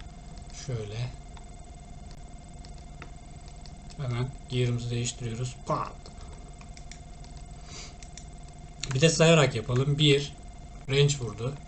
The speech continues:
Sıfır. İkinci range'ini vurdu. Sıfır. Üçüncü range'ini vurdu. Şimdi değiştirecektir. Büyüye geçti.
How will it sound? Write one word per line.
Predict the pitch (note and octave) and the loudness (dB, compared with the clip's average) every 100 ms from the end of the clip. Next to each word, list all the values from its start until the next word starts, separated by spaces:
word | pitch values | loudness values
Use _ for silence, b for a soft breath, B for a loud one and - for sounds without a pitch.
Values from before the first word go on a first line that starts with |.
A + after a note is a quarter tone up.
| - | -12
Sıfır. | - - A#2+ A#2 - - - - - - - - - - - - - - - - - | -10 -8 -6 -6 -6 -10 -14 -12 -14 -14 -14 -12 -12 -12 -12 -12 -12 -14 -14 -12 -4
İkinci | - C#3+ D3+ | 4 6 8
range'ini | D3+ B2+ A2 A2 | 6 6 2 -2
vurdu. | G#2+ G#2 A#2+ C#3+ C#3+ | -4 -4 -2 -2 -2
Sıfır. | - B2 A2+ C#3 D3+ - - - - - - - - - - - - - - - - - - | -8 -8 -6 -6 -8 -12 -14 -12 -10 -10 -8 -10 -12 -14 -14 -14 -14 -14 -14 -14 -14 -12 -8
Üçüncü | B2+ D3+ D3+ D#3+ | 0 4 6 6
range'ini | D3 B2 A#2+ | 6 6 4
vurdu. | B2 D#3+ | 2 2
Şimdi | E3 E3 D3+ D#3 | 2 4 4 4
değiştirecektir. | D3+ D3 D3 A#2+ A2 G#2+ C3+ D3 - - - - - - - - | 4 4 0 -2 -2 -6 -6 -6 -8 -12 -12 -12 -14 -14 -10 0
Büyüye | D#3 D#3+ C3 | 4 6 6
geçti. | A2 - - B2+ | 4 -2 -2 -4